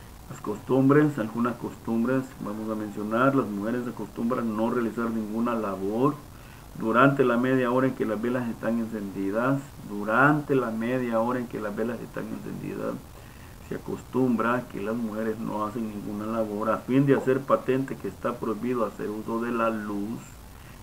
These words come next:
de las velas de Hanukkah para actividades. Esta costumbre es practicada por las mujeres debido a que el milagro de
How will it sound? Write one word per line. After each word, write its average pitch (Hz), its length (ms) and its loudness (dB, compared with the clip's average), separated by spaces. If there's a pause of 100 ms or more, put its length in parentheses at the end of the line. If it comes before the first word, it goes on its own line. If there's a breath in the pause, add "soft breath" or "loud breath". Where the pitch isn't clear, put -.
(120)
de 110 100 0
las 104 200 0
velas 110 260 4
de 113 120 0
Hanukkah 113 540 0
para 110 200 4
actividades. 95 1040 2 (1400 loud breath)
Esta 117 260 2
costumbre 117 540 0
es 113 60 0
practicada 113 640 0
por 107 160 -4
las 120 100 2
mujeres 113 320 -2
debido 113 300 2
a 117 40 -4
que - 80 -4
el 120 100 0
milagro 117 420 0
de 117 100 0